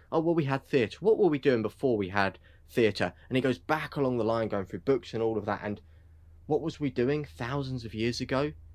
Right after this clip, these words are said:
And we were doing for thousands, thousands and thousands of years before that? We was all sat round fires, telling stories, listening to stories, learning from stories,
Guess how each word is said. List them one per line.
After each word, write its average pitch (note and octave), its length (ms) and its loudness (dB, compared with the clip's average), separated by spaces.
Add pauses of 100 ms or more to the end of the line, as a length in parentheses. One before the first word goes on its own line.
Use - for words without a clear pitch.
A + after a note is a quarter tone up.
(180)
And A2+ 140 0
we A#2 300 -4 (100)
were A#2+ 140 -2
doing C3 260 2
for A#2 140 -8
thousands, B2+ 560 -2
thousands A#2 680 -2
and G2 100 -10
thousands C3 460 -2
of G2+ 100 -4
years A2 220 0
before G#2 380 -4
that? A#2 200 0 (280)
We G2 80 -4
was F#2 120 -6
all G#2+ 200 -4
sat - 280 -8
round G2+ 280 -6
fires, F#2 540 -4 (280)
telling G#2 640 0
stories, F#2 840 0 (220)
listening C#3+ 600 4
to - 100 -10
stories, G#2 640 2 (200)
learning F#3 520 8
from C3 260 4
stories, A2+ 640 6